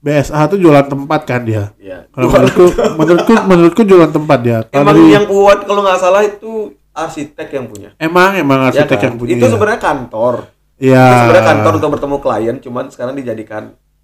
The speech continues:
Speaker 2: komersil gitu kan.
Speaker 1: Iya, iya,
Speaker 2: Kayaknya
Speaker 1: iya,
Speaker 2: ya,
Speaker 1: iya.
Speaker 2: karena
Speaker 1: Iya,
Speaker 2: kan
Speaker 1: iya.
Speaker 2: waktu itu hanya beberapa coffee, waktu, eh, beberapa seatnya waktu kita pertama kali
Speaker 1: Iya,
Speaker 2: sana,
Speaker 1: iya,
Speaker 2: masih
Speaker 1: benar,
Speaker 2: sepi
Speaker 1: benar.
Speaker 2: kan,
Speaker 1: Iya,
Speaker 2: masih
Speaker 1: masih.
Speaker 2: beberapa tempat aja tuh.
Speaker 1: Cuma dua, cuma kita doang tuh.
Speaker 2: Iya, itu dia.
Speaker 1: Iniin.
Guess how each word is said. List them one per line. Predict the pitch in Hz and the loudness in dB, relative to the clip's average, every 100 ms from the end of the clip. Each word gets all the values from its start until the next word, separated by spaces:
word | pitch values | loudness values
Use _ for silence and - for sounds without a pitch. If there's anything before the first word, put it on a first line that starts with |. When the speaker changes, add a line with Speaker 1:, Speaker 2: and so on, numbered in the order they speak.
| _ | _
Speaker 2:
komersil | _ 104 107 120 110 98 107 101 | _ -18 -14 -10 -8 -8 -10 -18
gitu | _ _ 104 | _ _ -12
kan. | |
Speaker 1:
Iya, | 127 120 117 | -6 -4 -2
iya, | 113 | 0
Speaker 2:
Kayaknya | 117 110 147 | -2 -2 -2
Speaker 1:
iya, | 139 | 0
Speaker 2:
ya, | |
Speaker 1:
iya. | 117 104 107 | 0 -4 -10
Speaker 2:
karena | 110 | -6
Speaker 1:
Iya, | 120 135 | -4 -2
Speaker 2:
kan | 131 | -2
Speaker 1:
iya. | 156 | -2
Speaker 2:
waktu | 135 | -6
itu | 127 | -10
hanya | 156 139 | -10 -10
beberapa | 127 120 - | -8 -10 -10
coffee, | 165 120 139 | -8 -8 -6
waktu, | 127 127 | -8 -4
eh, | 143 | -4
beberapa | 139 135 139 131 131 | -2 -2 0 -2 -2
seatnya | 123 - 147 - 135 | -4 -6 -10 -8 -8
waktu | 123 123 | -8 -12
kita | 120 120 120 117 113 _ _ _ | -14 -6 -4 -6 -8 _ _ _
pertama | _ 123 127 | _ -10 -8
kali | 127 | -4
Speaker 1:
Iya, | 131 | -2
Speaker 2:
sana, | 131 127 | 0 2
Speaker 1:
iya, | |
Speaker 2:
masih | 127 120 | 2 0
Speaker 1:
benar, | 120 120 | -2 -2
Speaker 2:
sepi | 123 | 0
Speaker 1:
benar. | 160 180 | 0 -2
Speaker 2:
kan, | 214 | -2
Speaker 1:
Iya, | 135 | 0
Speaker 2:
masih | 131 | 2
Speaker 1:
masih. | 120 156 | 2 0
Speaker 2:
beberapa | 143 143 143 | 0 0 -2
tempat | 135 123 139 | -6 -10 -10
aja | 135 156 | -6 -6
tuh. | 156 | -4
Speaker 1:
Cuma | 147 147 | -2 0
dua, | 151 143 143 143 | 2 4 4 2
cuma | 139 147 143 | -2 -8 -8
kita | - 131 135 | -10 -10 -6
doang | 123 202 190 | -2 0 0
tuh. | 175 175 | 2 2
Speaker 2:
Iya, | 135 110 107 104 104 | 2 -2 -2 -4 -6
itu | 107 - | -8 -10
dia. | 143 | -10
Speaker 1:
Iniin. | 143 135 | -8 -8